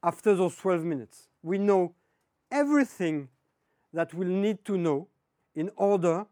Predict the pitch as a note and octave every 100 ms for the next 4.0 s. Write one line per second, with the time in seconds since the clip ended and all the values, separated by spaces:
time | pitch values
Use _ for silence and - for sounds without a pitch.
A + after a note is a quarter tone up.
0 | _ _ _ - A3 A3+ A3 - G#3+ F#3+
1 | E3+ F3 E3 E3 D#3 E3+ G#3+ - F#3+ E3+
2 | _ _ _ F#3 - - - B3+ A3+ A#3+
3 | A#3+ _ F3+ A#3 A#3 A3 G3+ - C#3